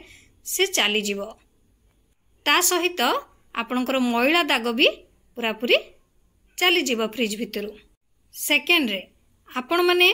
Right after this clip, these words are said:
ଫ୍ରିଜ୍ ସଫା କରିବା ପାଇଁ ଭିନେଗାର ବି ନେଇପାରିବେ। ସେଥିପାଇଁ ଭିନେଗାର ଯେତିକି ନେବେ, ପାଣି ସେତିକି ନେବେ। ଆପଣମାନେ ଏବେ ଭଲ ଭାବରେ ସଲ୍ୟୁସନଟାକୁ ମିଶାଇ ନେବେ।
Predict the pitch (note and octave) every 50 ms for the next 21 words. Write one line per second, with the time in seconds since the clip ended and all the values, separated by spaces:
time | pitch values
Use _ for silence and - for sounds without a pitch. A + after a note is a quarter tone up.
0 | - - - - C4 C#4+ D#4+ D#4+ - - - C#4 A#3+ - - C#4+ C#4 D4+ C#4 C#4+
1 | B3 C#4 C4+ C4 A3+ G#3+ A#3 D4+ B4 - - - - _ _ _ _ - A#3 G3+
2 | C#4 C4 C#4 D4 E4 F4+ F4 F#4 F#4 F#4 F#4+ G4 F#4+ D4 A#3+ A3+ G#3 A3 G#3 G#3+
3 | G3+ G3+ G3 - A#3+ A#3+ C#4+ C4 C#4 C#4+ C4+ A#3+ A#3+ A#3+ B3 B3+ C4 C#4 D#4 E4+
4 | F4 D#4+ A#3+ B3 A3+ A3+ - C#4 B3+ D#4+ D#4 E4 D#4+ D#4+ A#4+ - - - - -
5 | _ _ _ _ _ - A#3+ A#3 C#4 F#4 B4 A#4 - - E4+ E4 E4 E4 C#4+ D4+
6 | A#3+ A3+ G3+ F3+ F#3 F3 _ _ _ _ _ _ _ _ _ - C4 A3 - B3
7 | B3 B3 B3+ C4 D4 D#4 C#4+ A3+ A3+ A#3 G#3 A#3 A3 G#3+ A3+ A3+ A#3 A#3+ B3 A#3+
8 | - A#3 A3 G#3+ A3+ A#3+ A#3+ - B3+ B3+ B3 B3+ C4 C4 C#4 C4+ - - E4 E4
9 | E4 E4 E4+ D#4 F4+